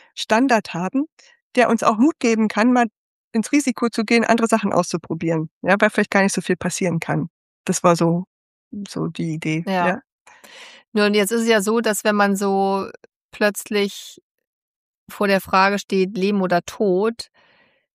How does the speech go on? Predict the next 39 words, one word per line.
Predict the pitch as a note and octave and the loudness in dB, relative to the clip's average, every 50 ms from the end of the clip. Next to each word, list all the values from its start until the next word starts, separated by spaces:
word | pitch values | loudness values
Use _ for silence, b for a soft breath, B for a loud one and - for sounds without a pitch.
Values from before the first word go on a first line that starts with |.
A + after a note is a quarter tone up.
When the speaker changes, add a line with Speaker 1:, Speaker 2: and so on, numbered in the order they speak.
| _ _ _ - | _ _ _ -4
Speaker 2:
dass | - F3+ F#3 - | 0 0 0 0
einen | - F#3 F#3 F#3 F3+ | 0 0 0 0 2
da | F#3 F3+ F3+ | 2 2 4
ja | F3+ F3 F3 E3+ E3+ D#3+ - - _ _ _ _ _ _ _ _ _ _ _ _ _ - | 4 4 4 4 2 2 -2 -6 _ _ _ _ _ _ _ _ _ _ _ _ _ -2
auch | G3 F3 - | -2 -2 0
der | - G3+ F3+ | 0 -2 0
gesamte | F3 F3 F3 F3 F3 F3+ E3+ G3 | 0 0 0 0 0 0 0 0
Mut | F#3+ F#3 F#3+ G3 G3+ G3 - - - - _ _ _ - | 2 2 2 2 0 -2 -2 -6 -10 -12 _ _ _ -4
verlassen | - F3+ E3 E3 E3+ - - - C#4+ - | -2 0 2 2 2 2 0 -2 -6 -8
kann | - - E3 D#3+ D#3+ D#3 D#3 | -6 -4 -4 -4 -4 -6 -8
und | - F3+ E3+ F3 | -6 -6 -4 -2
man | E3+ E3+ E3 E3 E3+ | 0 0 0 0 -2
in | - - F3+ F3 E3+ | -4 -4 -4 -4 -2
so | F3+ F3 F3 | -2 0 0
'n, | F3 F3 E3+ E3+ E3+ E3 E3 E3 - - _ - | 0 -2 -2 -4 -4 -4 -6 -8 -10 -12 _ -6
auch | - F3+ - - | -6 -4 -2 0
wenn | F3+ | 0
man's | F3+ E3+ - | 0 2 0
vielleicht | - E3+ E3+ - | 0 -2 -2 0
gar | - E3 | -2 -2
nicht | D#3+ D#3+ - - | -2 -2 -4 -2
will, | F3+ F#3+ A3 A3 F3+ F3+ G3 G3 G3+ - _ _ _ _ | 2 4 4 4 4 4 2 2 -2 -6 _ _ _ _
ne, | - G3 F#3+ G3+ G3 - - | -6 -2 0 0 0 -2 -2
einfach | - F3 F3 - E3+ | -4 -4 -4 -4 -4
in | - F3+ F3 | -4 -2 -2
so | E3+ F3+ F3+ | -2 -2 -2
'nem, | F3 F3 E3+ F3 - _ _ _ _ _ _ _ _ _ _ _ | -2 -2 -4 -6 -10 _ _ _ _ _ _ _ _ _ _ _
einerseits | - F3 F#3 F#3+ F#3 F#3 F3 F3 | -2 0 0 0 2 0 0 0
in | F3+ F3+ | -2 -4
so | F3 F3 | -4 -4
'nem | E3 | -4
Funktionsmodus | - F3+ F3 - - G#3 G#3+ A3+ A3 - A3+ A3 A3 A3 A3+ G#3+ - | -2 -4 -4 -2 0 0 2 0 0 0 2 2 2 2 0 -2 0
ist | G#3 A#3 A#3 A3 | 0 0 0 0
und | G3 F#3+ | -2 -2
immer | F#3 F3+ F3+ F#3 | -2 -2 0 0
weiter, | F3+ F3+ F3+ F#3+ F3+ | 0 0 0 0 0
weiter, | F3 F3 F3 F3+ F3+ F3 | 0 0 0 0 0 2
weitermacht | F3 F3 G3 G3+ A3+ A3 A3 A3 A3+ A#3 A#3 - - - - - | 2 2 2 2 0 0 2 2 2 0 0 -2 -12 -18 -12 -8
und, | A3+ F#3 F#3 F#3 F#3 | -4 -2 -2 -2 -2